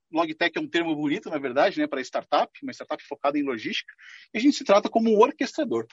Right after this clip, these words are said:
tá? O que que é um orquestrador nesse mercado? O orquestrador é uma plataforma que olha, né, pros diferentes,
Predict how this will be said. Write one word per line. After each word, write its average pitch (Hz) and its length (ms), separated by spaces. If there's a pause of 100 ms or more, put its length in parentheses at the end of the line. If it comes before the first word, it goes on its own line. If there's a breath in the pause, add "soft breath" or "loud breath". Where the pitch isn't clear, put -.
(100)
tá? 139 80
O 147 60
que 247 100
que - 100
é - 40
um 156 60
orquestrador 143 640
nesse 113 180
mercado? 107 300 (500 soft breath)
O 214 60
orquestrador 277 400
é - 20
uma - 100
plataforma 220 680
que 302 140
olha, 196 280
né, 143 140
pros 135 260
diferentes, 135 1000